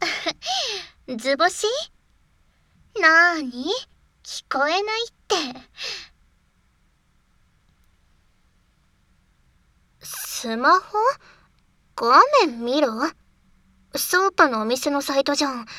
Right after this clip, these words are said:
お兄ちゃんもこういう店使うんだ。違う？そうじゃなくて、このアリサって子、お前だろって？はあ、バレちゃっ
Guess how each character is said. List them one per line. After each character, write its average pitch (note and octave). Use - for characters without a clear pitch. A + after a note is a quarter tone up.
お D4+
兄 F#4
ち -
ゃ G4
ん D4
も A3
こ C4
う D4
い D#4+
う D#4+
店 D#4+
使 -
う F#4+
ん -
だ。 F#4+
違 A#3+
う？ C4
そ F4
う G4
じ F#4
ゃ -
な C4
く -
て、 B3
こ E4
の F#4
ア G4
リ A4+
サ G4
っ -
て -
子、 B3
お C#4+
前 F4+
だ G4+
ろ G4+
っ -
て？ A#3+
は A#3+
あ、 C#4
バ A#3+
レ F#4
ち G4+
ゃ D#4
っ C#4+